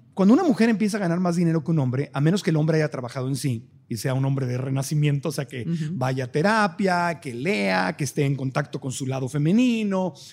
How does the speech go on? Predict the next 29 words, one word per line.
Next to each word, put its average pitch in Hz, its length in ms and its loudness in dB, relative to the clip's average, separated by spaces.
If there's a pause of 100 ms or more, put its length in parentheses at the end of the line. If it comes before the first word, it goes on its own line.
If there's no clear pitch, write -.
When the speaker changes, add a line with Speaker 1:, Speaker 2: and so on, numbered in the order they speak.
(220)
Speaker 1:
que 160 100 -2
entienda 175 680 2
que 143 100 -2
no 131 140 0
vale 135 220 2
menos, 214 360 4
que - 60 -10
Speaker 2:
Que 131 160 -6
Speaker 1:
entienda 160 160 2
Speaker 2:
sea 151 80 -2
seguro 240 340 4
de 185 100 6
sí 175 160 0
mismo. 196 520 -2
Speaker 1:
que 156 100 -6
no 151 140 -2
tiene 151 220 -4
que 135 100 -6
ser 156 120 -2
el 135 120 -6
proveedor, 139 500 2
que - 80 -2
su 139 100 -2
valor 143 240 0
no 151 60 0
está 151 160 -4
relacionado 135 500 -4
con 127 140 -10
proveer. 147 480 -4